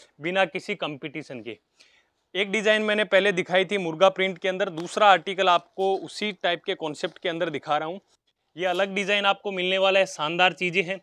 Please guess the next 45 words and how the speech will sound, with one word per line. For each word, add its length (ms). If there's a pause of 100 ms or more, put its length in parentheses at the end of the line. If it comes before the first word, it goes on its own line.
(180)
यहाँ 300
देखेंगे 340 (220)
बहुत 480
प्यारा 260
दोस्तों, 280
इसका 220
कपड़ा 420
शानदार 380
क्वालिटी 420
का 100
है, 120 (420)
एकदम 300
ए 160
ग्रेड 260
क्वालिटी 420
का 120
कपड़ा 300
है, 80
मुट्ठी 320
में 140
बंद 180
कर 120
सकते 260
हो, 80
प्योर 260
टाइप 220
की 100
क्वालिटी 420
आपको 240
मिल 160
जाएगी। 320 (380)
ओरिजिनल 500
मिरर 280
के 120
साथ 260
में 120
ये 120
देखेंगे 380
सिल्वर 340
सिरोस्की 460
का 120
काम 240
किया 160
हुआ 140
मिलेगा। 340